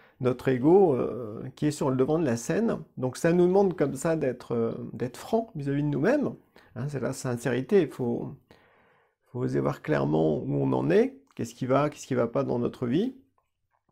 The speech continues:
et puis, euh, oser le dire. Voilà, euh, on, on traverse tous des moments difficiles, euh, des fois, mais c'est pas pour ça qu'il faut rester dedans, et il faut au contraire, euh, se battre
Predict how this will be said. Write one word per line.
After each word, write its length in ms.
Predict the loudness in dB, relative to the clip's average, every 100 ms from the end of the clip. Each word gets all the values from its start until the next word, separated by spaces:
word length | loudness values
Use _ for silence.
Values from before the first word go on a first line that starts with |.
| _ _ _ -6
et 120 | -6
puis, 280 | -4 -2 0
euh, 140 | 0 -4 -6
oser 260 | -4 0
le 80 | -2
dire. 420 | 0 2 2 -2 -6 _ _
Voilà, 280 | -6 -4 -4 -6
euh, 140 | -8 -10 -16 _
on, 280 | -14 -12 -12
on 40 |
traverse 380 | -4 0 0 0
tous 280 | -2 0 0
des 140 | -2
moments 320 | -2 -2 -2
difficiles, 680 | -2 -4 -6 -10 -8 -6 -4
euh, 200 | -4 -6
des 160 | -6 -6
fois, 280 | -6 -10 -10 _ -20 -20 -20 -20 _
mais 340 | 8 8 6 -6
c'est 140 | -8 0
pas 100 | 0
pour 140 | 0
ça 160 | 2 0
qu'il 200 | 0 -2
faut 160 | 0
rester 320 | 0 2 2 2
dedans, 480 | 2 4 4 2 -4 -2
et 60 |
il 80 | -2
faut 100 | -2
au 40 | -2
contraire, 480 | -2 -2 -2 0
euh, 180 | -2 -4
se 140 | -2 4
battre 560 | 4 4 -2 -18 -20